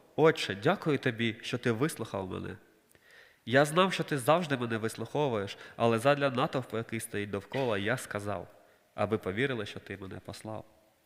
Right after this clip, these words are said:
Ісус, як ніхто інший, краще знав цю формулу. Він був по обидві сторони. Він був як тим, хто просить,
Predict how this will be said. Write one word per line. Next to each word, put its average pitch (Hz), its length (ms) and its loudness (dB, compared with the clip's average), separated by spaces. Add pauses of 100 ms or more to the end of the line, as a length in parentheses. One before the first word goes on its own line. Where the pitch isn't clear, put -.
(1080)
Ісус, 190 360 -2
як 160 140 -2
ніхто 160 280 -4
інший, 156 440 -6 (180)
краще 151 520 2
знав 120 280 -2
цю - 160 -8
формулу. 98 520 -6 (680)
Він 151 200 0
був 160 200 2
по 156 100 6
обидві 147 440 2
сторони. 139 520 -2 (640)
Він 127 180 2
був 135 120 4
як 123 200 2
тим, 143 140 0
хто 120 200 -6
просить, 120 520 -2